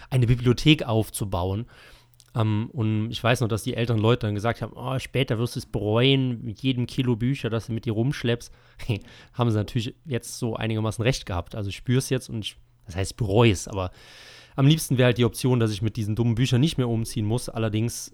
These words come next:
äh, ist es jetzt auch nur eine Mietwohnung und irgendwann will ich's doch ins, ins Eigenheim und dann steht noch mal ein schwerer Umzug an. Ähm, aber wie, wie ist denn bei dir? Hast du dich immer leicht von Wohnorten getrennt?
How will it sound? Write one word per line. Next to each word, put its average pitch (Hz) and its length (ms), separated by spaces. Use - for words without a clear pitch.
äh, 110 220
ist 120 80
es 104 100
jetzt 113 140
auch 110 160
nur 113 100
eine 104 80
Mietwohnung 120 560
und 110 80
irgendwann 107 300
will 104 80
ich's 104 140
doch 107 160
ins, - 320
ins 117 180
Eigenheim 107 600
und 104 100
dann 101 220
steht 135 260
noch 131 140
mal 113 140
ein 120 240
schwerer 113 420
Umzug 110 340
an. 113 280
Ähm, 113 260
aber 127 180
wie, 151 180
wie 143 120
ist 165 140
denn 143 120
bei 123 80
dir? 127 200
Hast 131 140
du 123 40
dich 110 200
immer 117 160
leicht 101 460
von 117 360
Wohnorten 117 580
getrennt? 107 640